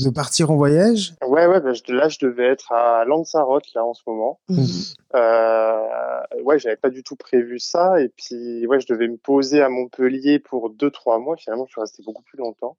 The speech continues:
Speaker 3: D'accord.
Speaker 2: Euh, enfin, non, pour un peu plus, mais, et, mais c'est surtout que j'étais dans un petit appart de centre-ville assez sombre, donc ça a pas été évident.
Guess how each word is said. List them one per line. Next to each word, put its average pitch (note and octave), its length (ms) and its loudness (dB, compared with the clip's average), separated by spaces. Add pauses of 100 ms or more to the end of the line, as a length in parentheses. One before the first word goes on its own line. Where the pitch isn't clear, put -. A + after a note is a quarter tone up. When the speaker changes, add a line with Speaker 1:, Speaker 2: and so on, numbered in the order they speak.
(140)
Speaker 3:
D'accord. E3 380 -8 (640)
Speaker 2:
Euh, A2 280 0 (380)
enfin, - 200 -10
non, A2+ 140 -4
pour G#2+ 180 -2
un G#2+ 80 0
peu A#2 140 -8
plus, - 400 -16
mais, G#2+ 280 -8 (880)
et, A2+ 200 -2
mais A2+ 80 -8
c'est G#2+ 180 -8
surtout - 420 -8
que B2 40 -8
j'étais A#2+ 240 -4
dans A2+ 200 -2
un A2 60 0
petit A#2+ 300 -10
appart B2+ 320 -2
de A#2+ 80 -2
centre-ville B2 560 -6
assez G3+ 240 -6
sombre, D3 460 -14
donc A2+ 180 -14
ça G#2 140 -6
a G2 40 -8
pas D3 180 -6
été D#3 340 -2
évident. A2+ 360 -8